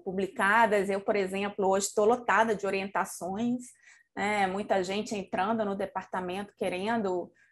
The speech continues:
né, trabalhar, estudar com perspectivas pós-coloniais e decoloniais. É, o próprio livro, né, onde está o meu capítulo lá do Aimé Césaire, do Áureo Toledo,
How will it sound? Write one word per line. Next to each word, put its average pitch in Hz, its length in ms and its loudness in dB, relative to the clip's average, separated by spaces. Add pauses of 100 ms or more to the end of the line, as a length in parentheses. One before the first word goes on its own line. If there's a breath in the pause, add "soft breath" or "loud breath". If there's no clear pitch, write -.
(140 soft breath)
né, 180 920 4
trabalhar, 190 680 4
estudar 190 680 -2 (120)
com 220 640 0
perspectivas 185 1300 -4 (460 soft breath)
pós-coloniais 185 840 0
e 175 40 -12
decoloniais. 175 1080 -2 (500)
É, 202 520 2
o 196 80 0
próprio 247 440 6
livro, 208 460 0
né, 202 220 0
onde 190 200 -2
está 190 360 0
o 185 40 -2
meu 190 120 -2
capítulo 190 560 -4
lá 180 240 4
do 180 100 0
Aimé 180 160 -4
Césaire, 185 580 -2
do 180 120 2
Áureo 180 260 4
Toledo, 190 640 -2